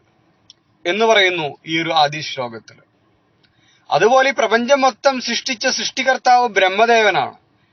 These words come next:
അങ്ങനെയുള്ള ബ്രഹ്മദേവന്റെ ഉത്ഭവ കാരണമായിട്ടിരിക്കുന്നത് ആരാണ്?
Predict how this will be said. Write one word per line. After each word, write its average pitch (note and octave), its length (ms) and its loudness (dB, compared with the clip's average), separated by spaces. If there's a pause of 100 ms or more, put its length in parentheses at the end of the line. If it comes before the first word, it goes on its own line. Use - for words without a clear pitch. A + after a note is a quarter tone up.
(320)
അങ്ങനെയുള്ള D4 840 2
ബ്രഹ്മദേവന്റെ C#4 880 4
ഉത്ഭവ A#3+ 460 4
കാരണമായിട്ടിരിക്കുന്നത് A3+ 920 2
ആരാണ്? G#3 360 2